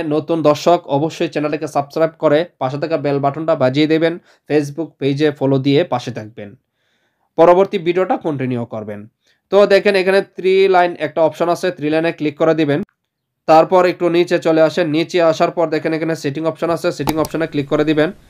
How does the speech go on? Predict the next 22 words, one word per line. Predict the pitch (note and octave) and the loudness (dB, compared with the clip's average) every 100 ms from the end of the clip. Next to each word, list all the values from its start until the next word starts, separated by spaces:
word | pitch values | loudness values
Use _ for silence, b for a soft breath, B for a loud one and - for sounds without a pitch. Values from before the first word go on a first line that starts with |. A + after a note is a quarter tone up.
| b b D3+ | b b -2
তারপর | D3+ E3 - - C#3 | 0 2 0 0 2
আবার | D#3+ E3 D#3 | 2 2 0
সেটিং | D3 D#3 D3 | -4 -4 -4
অপশনে | E3+ E3 D3+ | -4 -6 -4
ক্লিক | D3+ C#3+ | -8 -6
করে | D3+ D3 | -6 -4
দিতে | D3+ D#3 | -2 0
হবে। | C#3+ D#3+ - _ _ _ _ _ _ _ _ _ _ _ _ _ _ _ _ _ - | 2 0 -4 _ _ _ _ _ _ _ _ _ _ _ _ _ _ _ _ _ 0
সেটিং | D#3 F3 F#3 | 2 4 2
অপশনে | F3+ F#3+ F#3 F3+ | 2 2 0 2
ক্লিক | E3+ E3 | -2 2
করে | E3 E3 | 2 4
দেওয়ার | D#3+ D#3+ | 4 4
পর | E3 D3 D3+ _ _ - | 0 -2 -4 _ _ 0
নিচে | D#3 C#3+ E3 D#3 | 0 4 2 4
চলে | D#3+ D#3+ D#3 | 4 4 2
আসুন, | D3+ F#3+ F#3+ C#3+ | 0 -4 -4 -4
নিচে | D#3+ E3 F3+ D#3 | -4 -2 0 0
আসার | C#3+ E3+ F3 | 2 0 0
পর | F3 D#3 | 0 0
দেখেন | D3+ D#3+ | -2 -2
এখানে | D#3+ | -4